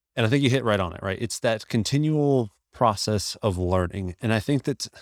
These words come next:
in this field, that kind of differentiates people, where when it's new and you're, you know, you're fresh out of college or you're fresh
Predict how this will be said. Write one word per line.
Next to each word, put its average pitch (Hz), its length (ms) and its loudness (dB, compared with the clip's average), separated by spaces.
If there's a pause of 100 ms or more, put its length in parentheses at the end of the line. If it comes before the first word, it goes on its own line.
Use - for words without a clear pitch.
(140)
in 165 140 2
this 151 160 2
field, 107 500 0
that 110 180 -2
kind 131 200 2
of 120 420 0 (560)
differentiates 104 800 0
people, 82 540 -2 (440)
where 98 600 -2 (260)
when 117 260 4
it's 170 220 0
new 104 240 2 (320)
and 101 160 2
you're, 98 220 0
you 95 160 -4
know, 80 180 -6 (160)
you're 101 100 -10
fresh 123 240 -2
out 127 60 -2
of 117 80 -6
college 107 380 4
or 95 40 -2
you're 92 140 -2
fresh - 420 -4